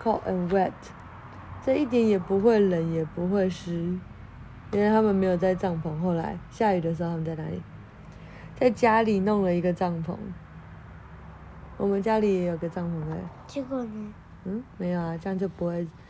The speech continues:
Speaker 1: 就不会冷，也不会湿啊。
Speaker 2: 他整个家里？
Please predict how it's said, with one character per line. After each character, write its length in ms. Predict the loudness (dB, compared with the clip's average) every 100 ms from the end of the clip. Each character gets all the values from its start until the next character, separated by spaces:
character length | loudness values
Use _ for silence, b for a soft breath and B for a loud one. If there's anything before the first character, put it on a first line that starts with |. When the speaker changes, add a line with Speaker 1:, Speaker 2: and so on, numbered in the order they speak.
| B B -4
Speaker 1:
就 80 | 0
不 120 | 2
会 120 | 4
冷， 220 | 4 2
也 120 | 0
不 140 | -2 -2
会 120 | -2
湿 260 | -4 -4 -4
啊。 160 | -4 -10 -8
Speaker 2:
他 160 | -4 -4 -2
整 260 | -2 -2 -4
个 120 | -12
家 180 | -12 -12
里？ 300 | -12 -14